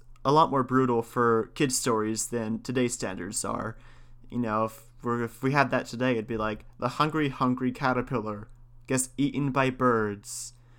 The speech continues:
which, you know, that'd be a no-go. Like, you just traumatize all your kids. It's like that, the dinosaur book, as, um, "The All My Friends Are Dead" one.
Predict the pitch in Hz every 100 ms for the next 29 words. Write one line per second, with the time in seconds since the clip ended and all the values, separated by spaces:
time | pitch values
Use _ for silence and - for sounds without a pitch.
0 | - - 123 110 - - 113 123 127 110
1 | 78 73 80 73 80 90 92 120 131 -
2 | - 113 107 90 - 101 - - - -
3 | - - - - 113 101 110 113 107 107
4 | - - - - - - - 202 196 165
5 | 135 - - 139 131 131 139 131 - 117
6 | 107 110 101 - - - - - - -
7 | 123 - 123 113 113 - - 135 - 127
8 | 131 131 127 - 120 120 110 104 117 110
9 | 101 101 107